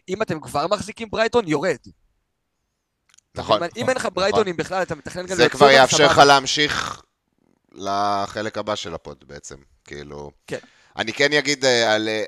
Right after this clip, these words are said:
Speaker 2: על ת-, על עשר, לא, לא דיברנו על זה בתשע, שזה לדעתי הפקטור המרכזי של ווילד קארד תשע, היתרון המרכזי זה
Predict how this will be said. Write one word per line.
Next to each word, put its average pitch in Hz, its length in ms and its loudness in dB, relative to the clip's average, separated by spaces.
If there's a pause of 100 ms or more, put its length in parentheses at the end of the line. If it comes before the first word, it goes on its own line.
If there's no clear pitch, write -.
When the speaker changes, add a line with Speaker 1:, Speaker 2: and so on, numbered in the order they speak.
Speaker 2:
על 95 160 -8
ת-, - 60 -8 (180)
על 110 180 -2
עשר, 127 220 -6
לא, 113 220 -4
לא 117 140 -4
דיברנו 117 360 0
על 117 80 -4
זה 98 120 -8
בתשע, 110 460 -4
שזה 95 380 -10 (180)
לדעתי 85 400 -10
הפקטור 101 420 -8
המרכזי 87 500 -12
של 95 140 -10
ווילד 92 200 -6
קארד 92 220 -10
תשע, 95 300 -10
היתרון 80 320 -12
המרכזי 85 460 -16
זה 76 240 -14